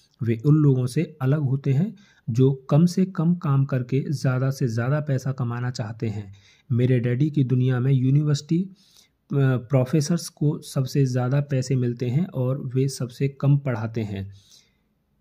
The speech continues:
वे इसे टेन्योर कहते हैं और मेरे डैडी वास्तविकता के इसी मॉडल को समर्थन करते हैं और उन्हें इस, इसे स्मार्ट तरीका मानने का हक है,"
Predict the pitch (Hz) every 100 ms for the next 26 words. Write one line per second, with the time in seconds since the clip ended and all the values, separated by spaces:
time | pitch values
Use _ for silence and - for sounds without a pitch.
0 | _ _ 139 170 196 170 147 180 180 147
1 | 147 156 156 143 139 156 143 196 - 135
2 | 135 131 139 135 127 139 135 123 - 127
3 | 127 - 123 120 135 - 139 170 147 131
4 | 127 117 135 - - 135 123 - 139 170
5 | 135 113 117 104 104 117 _ _ _ 120
6 | 117 123 143 131 139 151 147 - _ _
7 | _ - 143 165 151 135 135 143 143 139
8 | 131 127 147 - _ _ _ - 120 120
9 | 120 120 120 143 - 113 98